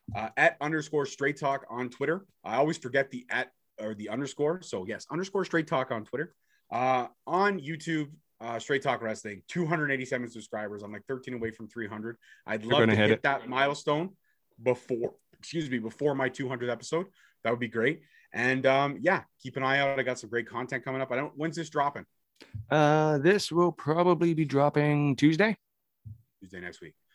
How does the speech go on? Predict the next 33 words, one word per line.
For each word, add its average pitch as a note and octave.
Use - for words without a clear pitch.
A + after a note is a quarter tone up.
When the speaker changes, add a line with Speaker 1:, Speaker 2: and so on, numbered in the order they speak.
Speaker 2:
Yeah. C3
Speaker 1:
Okay, F3+
so D#3+
I F3
can D3+
say, A#2
so C3
I C3
got C3+
Billy D3+
Starks D3
coming C#3
up C3
this C3
Thursday. B2
Speaker 2:
Yeah. G#2
Speaker 1:
Um, B2+
but A2+
next D3+
week, A2+
next C#3
week B2
is A2+
cool, A2
man. E2+
Next B2+
week D#3
for A2+
my G#2+
fiftieth D#3+
vidcast B2
and F#2+
my F#2+